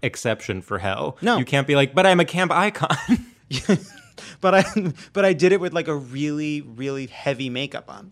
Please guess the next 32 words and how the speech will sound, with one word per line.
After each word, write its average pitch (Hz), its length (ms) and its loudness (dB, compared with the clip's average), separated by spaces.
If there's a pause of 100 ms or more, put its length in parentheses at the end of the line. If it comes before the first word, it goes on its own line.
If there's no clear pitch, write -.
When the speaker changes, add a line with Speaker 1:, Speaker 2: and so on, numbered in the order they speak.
Speaker 1:
Right, 131 260 2
but 156 120 2
Speaker 2:
Is - 40 -6
Speaker 1:
the 170 60 4
Speaker 2:
that 139 80 2
Speaker 1:
gays 185 240 4
love 196 260 0
me. 135 300 -6 (260)
Can 156 160 0
I 156 80 4
go 139 120 6
to 127 60 4
that 131 260 4
section? 240 420 -6
Speaker 2:
In 185 120 -4
the 180 180 -2 (720)
<laughs> - 560 -20
when 185 140 2
Faye 202 220 0
Dunaway 196 440 0
played 147 200 -2
me, 165 140 0
she 139 260 -4
sat 214 280 2
at 151 60 -2
the 156 80 0
front 220 280 0
of 185 40 -2
the 185 60 0
table 180 380 -2
at - 160 -6
Pepsi. 131 420 -2